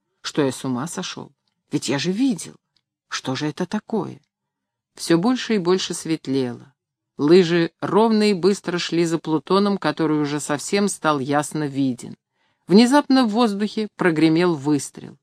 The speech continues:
за ним другой. Дима встрепенулся и звонко крикнул: «Вперёд, Плутон, вперёд!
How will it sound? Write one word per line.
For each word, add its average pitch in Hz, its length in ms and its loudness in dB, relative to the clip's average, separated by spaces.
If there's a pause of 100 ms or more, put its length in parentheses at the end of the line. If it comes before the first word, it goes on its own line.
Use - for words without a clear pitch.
за 131 180 -4
ним 143 220 0
другой. 143 500 -4 (440)
Дима 151 280 6
встрепенулся 185 720 2
и 180 80 8
звонко 185 400 2
крикнул: 143 540 0
«Вперёд, 233 600 4
Плутон, 185 500 0
вперёд! 254 640 4